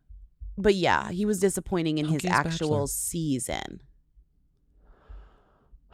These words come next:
Speaker 2: So they're maybe dating, maybe not, probably not. They were just on a podcast together. That doesn't mean anything. The best relationship story of this week is Thomas Middleditch gave a
Speaker 1: And his
Speaker 2: interview to
Speaker 1: fucking
Speaker 2: Playboy.
Speaker 1: poor ass wife.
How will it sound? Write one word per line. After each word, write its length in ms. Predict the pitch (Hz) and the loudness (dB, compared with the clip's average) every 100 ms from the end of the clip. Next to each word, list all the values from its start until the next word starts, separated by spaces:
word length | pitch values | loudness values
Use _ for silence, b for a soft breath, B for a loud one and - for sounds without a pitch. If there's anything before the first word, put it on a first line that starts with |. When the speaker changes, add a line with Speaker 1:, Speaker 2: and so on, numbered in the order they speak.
| B B | B B
Speaker 2:
So 180 | - 147 | 2 4
they're 300 | 165 165 156 135 | 6 4 4 4
maybe 360 | 123 139 135 | 6 8 8
dating, 360 | 131 131 127 123 | 8 6 6 4
maybe 240 | 123 123 | 4 4
not, 320 | 117 113 - | 4 2 0
probably 340 | - 127 120 117 | 6 6 8 6
not. 300 | 113 113 107 | 6 4 4
They 100 | 113 | 4
were 80 | 110 | 6
just 260 | 120 - | 4 4
on 140 | 113 107 | 2 2
a 40 | |
podcast 440 | 107 101 - 104 - | 2 0 0 -4 -2
together. 340 | 104 101 98 | 0 2 2
That 240 | 98 113 113 | 6 4 6
doesn't 240 | 107 113 | 2 2
mean 240 | 107 107 - | 0 0 2
anything. 680 | 113 107 98 - 98 90 - - | 4 4 2 -4 -6 -6 -12 -2
The 180 | 98 104 | 2 2
best 420 | 92 139 147 - | 8 8 8 4
relationship 560 | 113 101 - - - | 2 2 0 -6 -4
story 340 | - 104 92 95 | -2 0 2 0
of 80 | - | -2
this 220 | 101 - | -4 -2
week 240 | 98 - | -6 -2
is 240 | 107 101 - | -2 -2 -6
Thomas 420 | - 120 120 135 | -2 0 2 2
Middleditch 500 | 113 104 101 95 - | 0 2 0 -2 0
gave 140 | 110 101 | 0 0
a 60 | - 202 | -4 0
Speaker 1:
And 80 | |
his 180 | 208 196 | 0 2
Speaker 2:
interview 320 | 120 117 113 110 | 4 4 4 2
to 40 | |
Speaker 1:
fucking 240 | - 196 | 2 0
Speaker 2:
Playboy. 300 | 180 127 131 | 4 6 6
Speaker 1:
poor 220 | - 95 185 | 6 4 4
ass 280 | 170 170 165 | 4 0 -2
wife. 520 | 160 139 139 - | -2 0 -2 -8